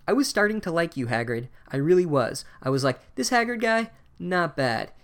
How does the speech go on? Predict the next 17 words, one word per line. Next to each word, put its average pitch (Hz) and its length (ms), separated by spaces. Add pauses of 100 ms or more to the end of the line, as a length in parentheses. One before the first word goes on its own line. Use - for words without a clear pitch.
(100)
He 135 80
knits. 165 520 (180)
Knitting's 156 400
fucking 160 300
cool. 151 360 (240)
He, 147 460
uh, 127 380 (280)
he, 143 220
he 135 240
carries 160 480 (340)
owls 202 560
around 175 600 (100)
in 143 160
his, 139 500
uh, 131 560
in 135 140
his 131 140